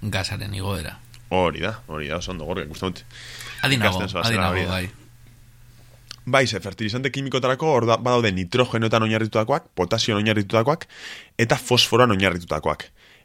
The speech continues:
Speaker 2: Eta hiru hauek gasarekiko dependentzia handia daukate, ze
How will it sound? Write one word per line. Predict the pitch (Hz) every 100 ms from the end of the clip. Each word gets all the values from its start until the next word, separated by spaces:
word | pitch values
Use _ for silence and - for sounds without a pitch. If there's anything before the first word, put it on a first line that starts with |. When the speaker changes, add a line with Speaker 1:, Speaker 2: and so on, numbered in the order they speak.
| -
Speaker 2:
Eta | 107 104 - -
hiru | 147 147 143
hauek | 156 175 - - _ _ _ _ - - _ -
gasarekiko | 110 117 113 113 113 135
dependentzia | 95 92 107 110 113
handia | 110 104
daukate, | 82 92 87 80
ze | 87